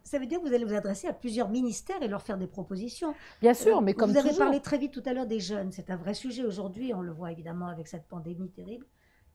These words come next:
Speaker 1: Mais les difficultés de logement des jeunes sont déjà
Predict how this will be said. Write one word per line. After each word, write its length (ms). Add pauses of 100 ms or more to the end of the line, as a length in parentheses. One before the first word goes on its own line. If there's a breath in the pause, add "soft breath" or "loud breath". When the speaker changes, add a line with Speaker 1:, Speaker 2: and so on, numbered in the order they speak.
(140)
Speaker 1:
Mais 240
les 120
difficultés 600
de 100
logement 520
des 140
jeunes 340
sont 300
déjà 420